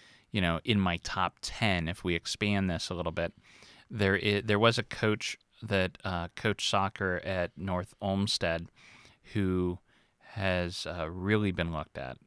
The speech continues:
um, and he, he was a dentist in the area at the time, and he may have been Amy's mother's dentist.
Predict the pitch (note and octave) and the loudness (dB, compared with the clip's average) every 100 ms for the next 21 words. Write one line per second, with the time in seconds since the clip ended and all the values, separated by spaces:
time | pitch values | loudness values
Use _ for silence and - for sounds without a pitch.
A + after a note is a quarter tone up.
0 | - - D#2 D2+ D2 F2 E2+ D#2+ - F#2 | -12 -4 -4 -4 -8 -8 -8 -8 -6 -2
1 | F2+ F2 E2+ _ - _ _ _ _ _ | 0 -2 -4 _ -20 _ _ _ _ _
2 | _ _ _ - A2 G2 E2+ - D#2+ F#2 | _ _ _ -4 0 2 0 -2 -2 0
3 | B2 - - - _ - A#2 A2+ A2+ A#2 | -2 -2 -10 -14 _ -2 2 4 4 2
4 | A#2+ A#2 B2 - A#2 A#2 A#2 G2+ G2+ F#2 | 0 0 -2 2 4 4 4 0 -2 0
5 | F#2 G#2+ G2+ G2 G#2+ A2+ A2+ - G#2 F#2+ | -2 -2 0 2 4 2 0 0 0 2
6 | F#2+ G2 _ _ _ _ _ _ _ _ | 0 -2 _ _ _ _ _ _ _ _
7 | _ _ _ _ A2+ G2 F#2+ F2+ - F2+ | _ _ _ _ -2 0 2 0 0 0
8 | F2 E2+ - - D2+ - - - - | 2 -2 -4 -4 -4 -6 -10 -10 -10